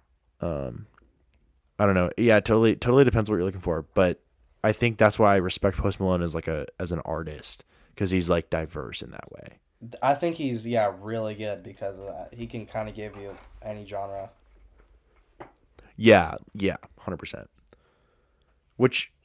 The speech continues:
Speaker 1: 'cause then it's, like, that's honestly the best way to do it, 'cause then it's, like, you have music that, like, appeals to, like,
Speaker 2: To, to
Speaker 1: everybody.
Speaker 2: everyone, yeah.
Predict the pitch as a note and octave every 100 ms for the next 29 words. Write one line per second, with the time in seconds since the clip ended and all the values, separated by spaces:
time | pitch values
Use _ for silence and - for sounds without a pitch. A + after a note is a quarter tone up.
0 | - A#2+ D3 D3 C3 A2+ - _ _ _
1 | _ - B2+ C3 D#3+ D#3 B2 F#2+ G#2 G#2
2 | E2+ - G#2 - - G2+ A2 G#2 F#2+ G2
3 | F#2+ G2+ F2 F2+ F#2 F2 D#2+ - - F#2
4 | - - - F#2 E2+ - - E2 E2 -
5 | A2 - D#2+ C#3+ C3 G2+ A2 B2